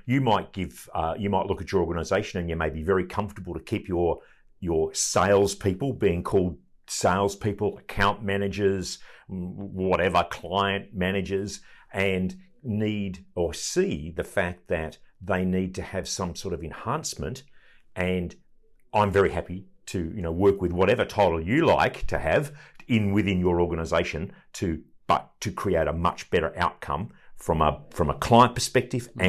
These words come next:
Speaker 1: and from a salesperson's perspective.
Speaker 2: Yeah, it's interesting. It's, it's, I mean, when you're saying client experts and salespeople,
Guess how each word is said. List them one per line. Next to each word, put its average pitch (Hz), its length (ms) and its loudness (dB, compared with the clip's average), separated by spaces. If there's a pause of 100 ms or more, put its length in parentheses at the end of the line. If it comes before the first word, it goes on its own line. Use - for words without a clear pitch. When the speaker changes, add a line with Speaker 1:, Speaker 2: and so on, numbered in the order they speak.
Speaker 1:
and 92 180 2
from 78 400 0 (280)
a 76 120 -2
salesperson's 76 1160 -2
perspective. - 680 -8
Speaker 2:
Yeah, 117 280 -6 (380)
it's 214 120 0
interesting. 233 320 4
It's, 147 160 2
it's, 190 500 0
I 160 100 4
mean, 139 180 6
when 147 120 6
you're 127 120 8
saying 117 300 2
client 107 260 -2
experts 107 380 -4
and 101 100 -6
salespeople, 110 760 -2